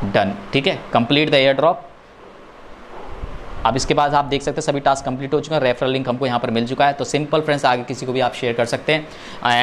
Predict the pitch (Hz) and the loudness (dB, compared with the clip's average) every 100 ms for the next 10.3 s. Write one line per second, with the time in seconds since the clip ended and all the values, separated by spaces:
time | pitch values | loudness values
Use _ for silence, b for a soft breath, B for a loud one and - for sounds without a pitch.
0 | 123 123 123 - 131 165 160 160 160 160 | 4 4 2 0 -2 0 2 2 0 -2
1 | 165 170 139 139 139 135 - 135 135 135 | -2 0 0 2 0 0 -4 -4 -2 -2
2 | 139 139 135 131 139 127 127 131 127 120 | 2 2 2 0 2 2 2 0 2 2
3 | 120 131 123 139 131 123 123 143 131 123 | 2 2 2 2 4 4 2 0 2 0
4 | 139 139 139 151 156 139 - 147 156 135 | -2 0 0 0 0 0 0 -4 -2 2
5 | 117 127 143 143 123 120 123 127 123 120 | 4 4 2 -2 -4 -4 -4 -2 0 0
6 | 143 120 - - 156 B B B 123 139 | 0 -2 0 0 0 B B B 2 4
7 | 175 170 165 165 - 135 139 156 - 120 | 4 4 2 0 2 2 4 2 -4 -2
8 | 110 135 143 143 147 147 170 160 117 156 | 2 2 2 0 0 0 0 2 0 -2
9 | - 113 127 147 139 139 165 202 B B | 0 2 2 0 -2 0 0 -2 B B
10 | 113 120 | -4 2